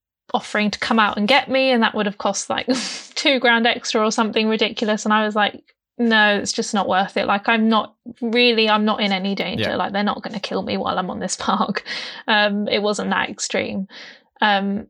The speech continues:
Speaker 1: and for the second week anyway, you're offered, like, excursions type thing. So for the second week,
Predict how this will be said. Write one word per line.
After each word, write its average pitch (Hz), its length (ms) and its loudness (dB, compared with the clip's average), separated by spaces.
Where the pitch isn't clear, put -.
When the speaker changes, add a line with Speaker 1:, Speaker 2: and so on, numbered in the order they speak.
Speaker 1:
and 214 180 2
for - 80 -2
the 208 80 2
second 220 440 0
week 208 200 0
anyway, 208 380 2
you're 202 120 0
offered, 208 360 0
like, 196 540 -2
excursions 233 1040 -2
type - 240 -2
thing. 247 280 0
So 214 180 2
for 226 100 -2
the 220 60 0
second 233 400 0
week, 196 300 0